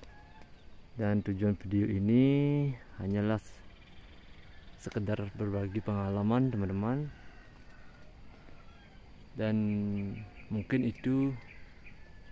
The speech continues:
sekilas video dari saya. Dan untuk teman-teman yang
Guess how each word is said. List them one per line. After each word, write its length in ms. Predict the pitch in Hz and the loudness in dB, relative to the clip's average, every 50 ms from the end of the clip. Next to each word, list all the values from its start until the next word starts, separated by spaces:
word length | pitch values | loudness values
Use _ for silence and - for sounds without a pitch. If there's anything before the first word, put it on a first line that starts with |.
| - - - - - - | -10 -10 -10 -10 -12 -14
sekilas 640 | - - - 104 - - - 107 101 110 110 104 - - | -12 -10 -8 -8 -8 -6 -4 -2 0 0 0 -2 -4 -4
video 320 | - 107 101 107 101 101 101 | -4 -2 0 2 2 2 2
dari 240 | 101 98 98 98 | 2 2 0 0
saya. 560 | - 104 95 98 101 107 117 123 135 143 147 143 139 - - - - - - - - - - - - - - - - - - - - - - - - - - - - - - - - - - - - - - - - - - - - - - - - - - - - - - - - - - - - - - - - - - - - - - - - - - - - - - - - - - | -2 0 0 2 2 2 2 2 2 0 0 -2 -4 -8 -12 -14 -12 -12 -12 -14 -14 -14 -16 -16 -16 -16 -16 -16 -16 -16 -16 -16 -16 -16 -16 -16 -16 -14 -14 -14 -14 -14 -14 -16 -16 -16 -14 -14 -14 -14 -14 -14 -14 -14 -14 -14 -14 -14 -14 -16 -16 -14 -14 -14 -14 -14 -14 -14 -14 -14 -16 -16 -16 -16 -14 -14 -14 -14 -12 -14 -14 -14 -16 -16 -16 -16 -16 -16 -16 -16 -16 -16 -16 -8 -4
Dan 320 | 98 104 104 107 107 104 | 0 2 4 4 4 2
untuk 160 | 104 98 101 | 2 0 -2
teman-teman 480 | - 98 98 98 - 101 104 110 113 117 | -2 -2 -2 0 2 2 4 4 6 6
yang 240 | 113 110 107 101 | 6 6 4 2